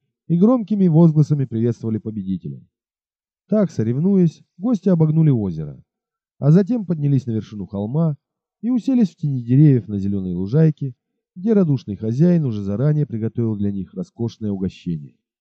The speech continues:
Мы не будем описывать подробно этот веселый завтрак под открытым небом,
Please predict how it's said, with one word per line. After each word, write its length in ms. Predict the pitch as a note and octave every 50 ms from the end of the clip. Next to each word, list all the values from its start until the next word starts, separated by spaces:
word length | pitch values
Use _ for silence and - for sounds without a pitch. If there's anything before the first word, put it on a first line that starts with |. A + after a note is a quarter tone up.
| _ _ _ _ _ _ _ _ _ _ _ _ _ _ _ _ -
Мы 140 | G#3 A#3+ A#3+
не 60 | B3
будем 280 | G#3+ A#3 F#3+ D#3+ C3+
описывать 420 | B2 A2+ - C3 - - A2+ G#2+ -
подробно 380 | A#2 A#2 A2+ A2+ A2+ G#2 G2+
этот 200 | G2+ F#2 F#2 F2
веселый 360 | F2+ F#2 E2+ - G#2 G2 G2 F#2+
завтрак 320 | G#2 G#2 F2 - F#2 -
под 140 | - F#2+ F2+
открытым 380 | - - - F#2+ E2+ G2 G2+
небом, 360 | A#2+ D3+ F3+ F3 D#3+ D#3 D3